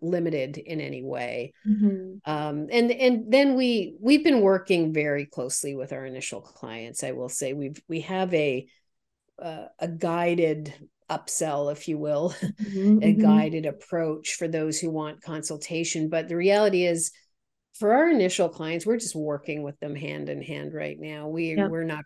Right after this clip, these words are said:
Speaker 1: going anywhere. They're probably sick of us calling them and making
Speaker 2: <laughs>
Speaker 1: sure that everything's
Speaker 2: They're
Speaker 1: going
Speaker 2: taken
Speaker 1: okay.
Speaker 2: care of.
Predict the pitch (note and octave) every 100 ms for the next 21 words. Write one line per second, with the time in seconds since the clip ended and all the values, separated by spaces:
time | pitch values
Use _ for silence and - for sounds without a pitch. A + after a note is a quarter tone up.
0 | - D#3 D#3 D3+ D3+ D3+ D3 D3 D3+ D3
1 | D#3+ D#3 D3+ C3+ - - D3 - D3 C#3+
2 | C#3+ - - - - C#3+ D3+ D3+ D3+ C#3+
3 | C#3+ C#3+ D3 D3 D3+ D3+ - - D#3 D3
4 | D3+ D3+ D#3+ D#3+ D#3+ D#3 D#3 F4 D#4 D4
5 | A#3+ B3+ B3+ B3+ A3+ A3+ A3+ C#4+